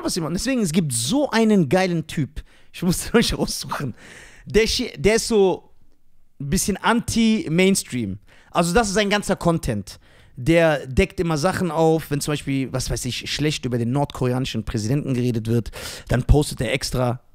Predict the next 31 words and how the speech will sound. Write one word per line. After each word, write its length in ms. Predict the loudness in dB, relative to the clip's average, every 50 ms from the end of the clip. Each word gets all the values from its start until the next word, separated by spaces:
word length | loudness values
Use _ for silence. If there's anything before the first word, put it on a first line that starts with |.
| -6
"Ja, 380 | -2 0 2 2 2 2 0 -2 -2
aber 340 | 0 0 2 2 0 0 -2
guck 140 | -4 -4 -2
mal, 120 | -2 -2 -2
was 140 | -2 -2
Obama 380 | -2 -2 2 2 4 4 2 0
gemacht 360 | -2 -4 -6 -6 -8 -8 -8
hat." 240 | -8 -8 -10 -14 -16 -10
Darüber 380 | -6 -4 -4 -2 -2 -2 0 0
redet 180 | 0 0 0
kein, 220 | 0 -2 -2 0 0
so 200 | 2 4 4 4
einer. 280 | 2 0 -2 -2 -4 -6 -12 -8 -2
Der 60 | 0 0
ist 80 | 2 2
immer 140 | 4 4
also 160 | 4 4 2 2
so 260 | 4 4 2 2 0 -6 -20 -8 -2
anti-Mainstream. 880 | 0 2 2 2 2 0 2 2 2 0 0 -2 -4 -6 -6 -6 -6 -8 -8 -10 -8 -2
<laughs> 220 | -2 -2 0 0
Und 220 | -2 -4 -2 0 -2
dann 80 | -2 -2 -4 -14
hat 180 | -16 -10 -6 -2
er 80 | -2 -2
so 120 | -2 -2
ein 100 | -4 -4
Video, 400 | -4 -4 -4 -4 -4 -4 -4 -4 -6 -12 -8 -4
das 140 | -2 -2 -2
ist 100 | -2 -4
viral 280 | -4 -4 -2 -2 -2 -2
gegangen, 380 | -2 -6 -8 -8 -8 -8 -12